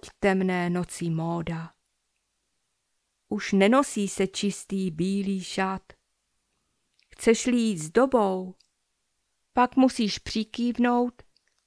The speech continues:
a zlému průchod dát. A nebo budeš sám odstrčený stát. Lež nahradila pravdu. Sobectví zakrylo lásku.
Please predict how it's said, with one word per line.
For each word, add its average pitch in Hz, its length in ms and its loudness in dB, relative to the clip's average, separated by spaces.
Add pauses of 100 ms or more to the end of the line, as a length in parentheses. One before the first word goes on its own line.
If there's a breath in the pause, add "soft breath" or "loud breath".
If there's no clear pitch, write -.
(160)
a 180 140 -2
zlému 240 540 4
průchod 202 580 0
dát. 165 460 -6 (1400)
A 180 120 -4
nebo 196 280 4
budeš 226 320 2
sám 185 640 2 (840)
odstrčený 165 760 -6
stát. 160 500 -14 (1900)
Lež 202 260 2
nahradila 226 600 2
pravdu. 202 720 0 (1120)
Sobectví 247 760 4
zakrylo 233 560 0
lásku. 220 840 0